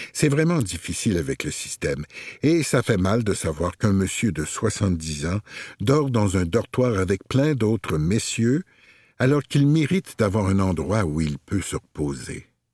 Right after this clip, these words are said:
Dans ces moments de découragement, il est d'autant plus crucial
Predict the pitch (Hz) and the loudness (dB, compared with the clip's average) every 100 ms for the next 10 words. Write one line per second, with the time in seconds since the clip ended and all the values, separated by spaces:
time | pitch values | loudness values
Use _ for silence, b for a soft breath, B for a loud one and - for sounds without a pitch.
0 | _ _ _ _ _ _ _ _ _ _ | _ _ _ _ _ _ _ _ _ _
1 | _ - 104 - 120 107 104 117 90 76 | _ -4 -2 2 2 4 2 2 0 -2
2 | 69 69 - 78 73 76 69 - 92 107 | -4 -6 -10 -8 -4 -4 -6 -6 -6 -8
3 | _ _ _ _ _ _ _ _ _ b | _ _ _ _ _ _ _ _ _ b
4 | b - 107 139 135 127 139 139 110 113 | b -4 2 2 2 0 0 0 0 -4
5 | 110 - 113 - - 101 104 107 | -4 -2 -2 0 0 0 0 -4